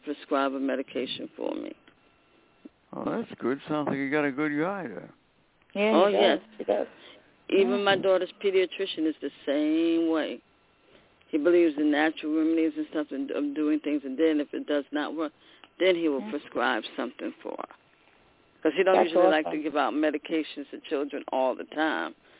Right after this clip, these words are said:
Speaker 1: unless it's necessary. Like with a virus, stomach virus, he said, "Let it run its course. Let it just, you know, do natural things, you know, for
Speaker 2: Right.
Speaker 1: them." And then, yeah, that's what he does. Mm-hmm.
Speaker 3: Yeah.
Speaker 2: All right. Inner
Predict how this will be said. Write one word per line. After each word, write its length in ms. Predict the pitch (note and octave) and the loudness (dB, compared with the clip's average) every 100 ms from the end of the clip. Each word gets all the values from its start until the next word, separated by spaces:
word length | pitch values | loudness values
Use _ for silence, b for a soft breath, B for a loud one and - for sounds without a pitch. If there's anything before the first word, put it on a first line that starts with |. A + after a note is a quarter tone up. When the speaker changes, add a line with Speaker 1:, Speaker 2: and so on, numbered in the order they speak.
| b b | b b
Speaker 1:
unless 200 | D#3 D#3 - | 2 2 0
it's 160 | C#3 C#3 | -10 -2
necessary. 640 | D3 D3+ C#3+ - B2+ F#2+ | -2 -2 -10 -6 -4 -2
Like 200 | G#2 - | -2 -2
with 120 | D3 | 0
a 60 | C#3 | -2
virus, 600 | B2 C3+ E3+ F3 F#3 F3+ - | 2 4 4 2 0 -4 -10
stomach 300 | - E3 E3 | -4 -2 0
virus, 320 | D#3+ D#3+ D#3 - b b b b | 2 2 2 -4 b b b b
he 80 | E3+ | -6
said, 200 | D#3+ E3 | 2 4
"Let 240 | D3+ D#3+ E3+ | 6 4 4
it 100 | D#3+ | 0
run 280 | E3 D#3+ D3 | 0 0 0
its 160 | - - | -4 -10
course. 240 | - D#3 - | -2 -2 0
Let 140 | D#3+ | -2
it 100 | D3+ D#3+ | -2 -4
just, 180 | D#3 - _ b b b - | -6 -8 _ b b b -2
you 80 | E3+ | 4
know, 140 | E3 | 4
do 180 | E3 E3 | 4 0
natural 800 | D#3+ D#3 D3+ D#3+ E3+ - D#3+ D3 - | 2 2 4 6 4 0 -12 -8 -2
things, 440 | C#3+ D3 D3+ - _ b b b b _ - | -2 -2 -6 -10 _ b b b b _ -4
you 100 | C#3+ | 2
know, 220 | D3 C#3 | 2 2
for 320 | - - B2+ | 2 6 8
Speaker 2:
Right. 80 | A2 | 6
Speaker 1:
them." 240 | G#2 A2+ - | -2 -6 -8
And 160 | C3 | -6
then, 360 | D#3 D#3+ C#3 C#3+ - | -2 0 -2 -8 -8
yeah, 300 | D#3 C#3+ B2+ - | -2 -2 -4 -10
that's 180 | C#3+ D3+ | -10 -10
what 100 | D3+ | -10
he 120 | D3 | -8
does. 260 | D3 - - - - _ _ _ _ _ _ _ _ _ _ D#4 | -6 -8 -12 -20 -20 _ _ _ _ _ _ _ _ _ _ -6
Mm-hmm. 300 | C4 C#4 A3+ | -4 -2 2
Speaker 3:
Yeah. 180 | D#4+ C3 | 4 6
Speaker 2:
All 140 | B2 | 6
right. 300 | C3+ C#3 C3 | 6 6 6
Inner 220 | G3 F#3+ | 4 2